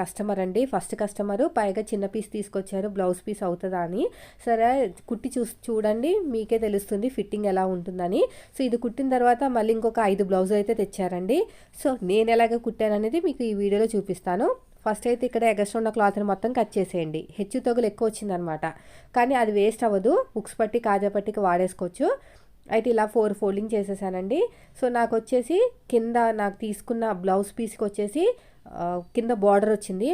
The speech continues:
ఒక పావు ఇంచ్ అయితే ఎగస్ట్రా తీసుకున్నాను. వీళ్ళు హైట్ పెంచమన్నారనమాట. నేను ఒక వన్ ఇంచ్ అయితే హైట్ పెంచానండి. అయితే నేను తీసుకు-, నేను కొలతలు తీసుకున్నాను కదా,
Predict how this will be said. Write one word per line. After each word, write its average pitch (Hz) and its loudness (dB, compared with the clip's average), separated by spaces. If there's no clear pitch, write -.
ఒక 285 -2
పావు 202 4
ఇంచ్ 220 -6
అయితే 214 -2
ఎగస్ట్రా 190 -2
తీసుకున్నాను. 180 -2
వీళ్ళు 247 2
హైట్ 233 2
పెంచమన్నారనమాట. 196 0
నేను 214 0
ఒక 214 -2
వన్ 196 0
ఇంచ్ 226 -4
అయితే 233 -2
హైట్ 196 0
పెంచానండి. 185 -2
అయితే 220 0
నేను 247 2
తీసుకు-, 247 -4
నేను 220 -2
కొలతలు 226 2
తీసుకున్నాను 208 -4
కదా, 214 2